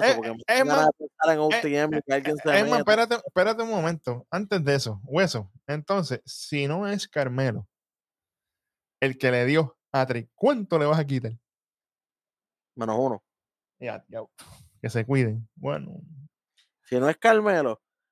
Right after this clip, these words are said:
Speaker 1: caballo,
Speaker 2: <laughs>
Speaker 1: tú sabes que eso es ahora o nunca, papi. ¿Qué, qué vamos a seguir esperando? ¿Qué, qué, qué vamos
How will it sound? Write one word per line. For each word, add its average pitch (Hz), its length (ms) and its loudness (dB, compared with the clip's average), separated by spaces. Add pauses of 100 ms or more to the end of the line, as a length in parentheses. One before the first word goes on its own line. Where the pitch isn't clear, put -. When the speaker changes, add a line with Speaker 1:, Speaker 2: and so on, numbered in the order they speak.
(180)
Speaker 1:
caballo, 139 460 6
Speaker 2:
<laughs> - 20 -4
Speaker 1:
tú 160 140 -6
sabes 170 360 2
que 170 80 0
eso 170 160 0
es - 80 2
ahora 170 360 6
o 175 60 4
nunca, 156 480 0
papi. 135 400 2 (200)
¿Qué, 143 100 -6 (800)
qué 175 60 2
vamos 190 360 4
a 196 40 4
seguir 180 200 4
esperando? 127 640 2
¿Qué, 165 260 2
qué, 208 380 -2 (380)
qué 202 140 4
vamos 233 360 6